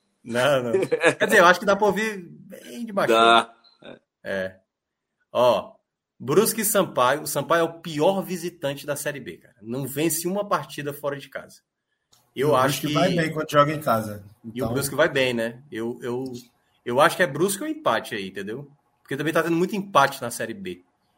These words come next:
Speaker 1: E também tem C R B e Ponte, né? C R B que perdeu na rodada passada, vai tentar se recuperar jogando em Alagoas contra a Ponte.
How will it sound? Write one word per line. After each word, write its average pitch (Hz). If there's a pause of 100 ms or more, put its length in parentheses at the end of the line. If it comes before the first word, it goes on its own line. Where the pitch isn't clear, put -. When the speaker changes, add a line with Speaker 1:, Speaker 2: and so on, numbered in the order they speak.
(240)
Speaker 1:
E 120
também 147
tem 175
C -
R 175
B 151
e 196
Ponte, 143
né? 90
C -
R 117
B 120
que 139 (540)
perdeu 120
na 120
rodada 117
passada, 139
vai 113
tentar 117
se 120
recuperar 110
jogando 113
em 117
Alagoas 110
contra 127
a -
Ponte. -